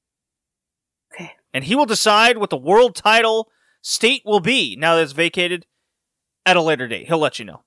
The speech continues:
Speaker 2: Don't, so don't, don't, don't worry about that, okay? It's only the world title. It's
Speaker 1: Okay.
Speaker 2: been vacated, like, six times in four months, whatever.
Speaker 1: Mm, mm-hmm, mm-hmm.
Speaker 2: Um,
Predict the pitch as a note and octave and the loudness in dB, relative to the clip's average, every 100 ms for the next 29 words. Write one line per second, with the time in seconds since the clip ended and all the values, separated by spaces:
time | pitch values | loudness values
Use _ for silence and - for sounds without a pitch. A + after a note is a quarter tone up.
0 | _ - - D3+ F#3+ F3 D#3 C#3 E3 G3 | _ -20 -20 -16 -16 -8 -6 -4 -4 -4
1 | G3 D#3 - G2+ - - _ _ - - | -2 -2 -4 -10 -12 -14 _ _ -20 -4
2 | E3+ F3+ _ _ - D#3 A3 G3+ E3+ E3 | -4 -4 _ _ -10 -4 -2 0 0 0
3 | D3 B2 A#2+ A#2+ D#3 G3+ D#3 D3+ D#3 C#3 | 0 0 -2 0 -2 -2 0 0 0 -2
4 | B2 A#2+ - C#3+ - B2+ A2+ G#2+ G#2 B2+ | -2 -4 -6 -10 -6 -6 -6 -10 -10 -6
5 | G#2+ G2 - - A2 - - _ _ _ | -6 -8 -10 -6 -6 -8 -20 _ _ _
6 | _ _ _ _ _ F3+ E3+ D#3 D#3+ D3 | _ _ _ _ _ -2 0 0 -4 -6
7 | E3+ E3 E3 A3 - E3 D#3+ F3+ C#4 D4 | -4 -2 -4 -8 -8 -8 -4 -4 -4 -8
8 | - _ _ _ _ _ _ _ _ _ | -20 _ _ _ _ _ _ _ _ _
9 | _ B2 B2 A#2+ A#2 B2 G#3+ E4 | _ -4 -2 0 0 -2 -4 -8